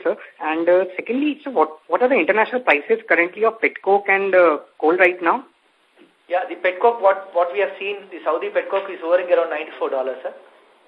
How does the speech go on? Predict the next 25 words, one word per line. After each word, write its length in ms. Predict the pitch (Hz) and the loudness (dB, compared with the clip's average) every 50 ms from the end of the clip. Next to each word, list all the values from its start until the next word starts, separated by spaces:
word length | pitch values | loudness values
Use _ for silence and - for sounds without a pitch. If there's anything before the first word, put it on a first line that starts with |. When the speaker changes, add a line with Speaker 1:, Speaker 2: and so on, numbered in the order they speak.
| _ - | _ -10
Speaker 1:
Okay. 360 | 160 - - 151 165 233 247 - - _ _ _ _ _ _ _ _ | -8 -4 0 0 0 0 -2 -10 -20 _ _ _ _ _ _ _ _
Speaker 2:
The 100 | 160 160 | -4 -2
American 400 | 156 170 185 185 185 208 196 196 | 0 0 0 0 0 -2 -4 -4
is, 120 | 190 185 190 - - | -6 -10 -10 -6 -2
uh, 120 | 185 165 156 - | 0 0 0 -2
two 120 | 175 180 175 | -4 -8 -8
to 120 | 175 180 | -8 -10
three 140 | 175 175 165 | -10 -8 -4
dollar 300 | 156 156 156 160 151 131 | -2 -2 0 0 -2 -4
higher. 320 | 131 120 123 143 156 - - - - _ _ _ _ _ _ _ _ _ _ | -4 -6 -6 -6 -6 -6 -8 -18 -20 _ _ _ _ _ _ _ _ _ _
Speaker 1:
Okay. 320 | - - - - 147 190 233 - _ _ _ _ _ _ _ _ _ - | -10 -6 -2 -2 -2 -2 -2 -8 _ _ _ _ _ _ _ _ _ -8
Speaker 2:
Yeah, 120 | 151 151 | -6 -4
when 120 | 156 175 180 | -4 -4 -4
you 100 | 190 185 | -4 -2
talk 220 | 175 180 - - | 0 0 2 2
of 200 | 226 220 - - | 0 -2 -2 -2
coal, 180 | 208 208 220 226 220 - - - - - | 0 0 0 0 -2 -8 -14 -20 -10 -4
coal 160 | 202 202 220 | 0 2 6
has 180 | 214 208 208 208 208 | 6 6 6 4 2
a 240 | - - - - - | 0 0 0 0 -6
huge 300 | - 196 220 233 214 214 | -8 -6 -6 -4 -2 2
divergence 480 | 220 226 247 - - - 196 196 196 196 | 4 4 4 4 2 0 -2 -4 -4 -6
in 100 | 180 170 | -10 -4
terms 220 | - 170 175 170 175 | -2 -2 -2 -2 -2
of 140 | 185 - | -4 -4